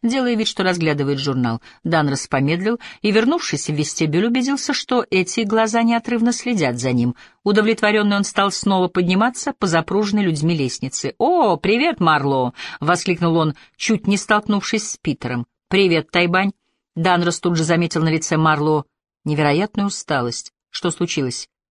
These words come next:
спросил он, мгновенно поняв, что-то не так, и отошёл в сторону, чтобы не мешать остальным.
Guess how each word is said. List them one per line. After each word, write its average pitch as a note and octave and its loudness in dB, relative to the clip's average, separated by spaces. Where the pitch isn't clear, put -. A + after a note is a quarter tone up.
спросил D3+ -2
он, D#3 0
мгновенно D3 0
поняв, C#3 -2
что-то - -6
не C#3 -2
так, - -6
и D#3+ 0
отошёл D#3 0
в - -8
сторону, E3+ -2
чтобы F3 -2
не E3 2
мешать D3 -2
остальным. C#3 -2